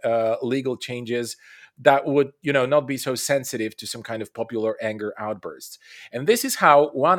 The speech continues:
of those organizations, which now became pretty powerful and very dangerous, called Ordo Iuris, uh,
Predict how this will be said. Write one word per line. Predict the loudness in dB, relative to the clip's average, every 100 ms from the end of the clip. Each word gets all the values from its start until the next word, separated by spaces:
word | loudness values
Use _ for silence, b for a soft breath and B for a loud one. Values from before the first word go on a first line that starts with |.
| 2
of | 0 2
those | 0 0 -2
organizations, | -4 -2 -4 -4 -4 -4 -8 -10
which | -12 -8 -4
now | -4
became | -4 -8 -10 -10 _
pretty | -4 -2 -4
powerful | -6 -6 -6 -8 -10 -10 -10
and | -10
very | -2 -2 -2
dangerous, | -6 -8 -8 -8 -10 B B B
called | -6 -6 0
Ordo | 2 2 2 0
Iuris, | 2 0 0 -6 -8 -12 -4
uh, | 0 2